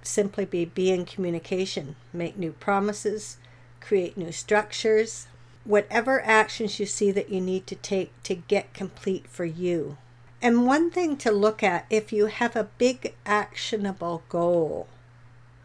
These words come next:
you might want to look that it doesn't serve you to be on your own creating that goal. Maybe you need support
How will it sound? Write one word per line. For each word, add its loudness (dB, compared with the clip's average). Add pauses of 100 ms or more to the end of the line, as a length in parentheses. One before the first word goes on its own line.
(480)
you 4
might 4
want 0
to 0
look -2
that -4
it -10
doesn't 0
serve 2
you 0
to -10
be 2
on 2
your -2
own 2
creating 0
that -6
goal. 2 (420)
Maybe 0
you 2
need -2
support -2